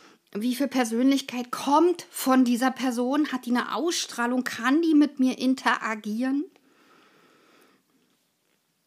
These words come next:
Und das sind so die Zusammenhänge, warum Vertrauen da ist. Gastbeiträge übrigens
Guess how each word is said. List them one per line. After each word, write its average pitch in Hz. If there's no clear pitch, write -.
Und 233
das 254
sind 262
so 247
die 220
Zusammenhänge, 233
warum 202
Vertrauen 214
da 233
ist. -
Gastbeiträge 247
übrigens 226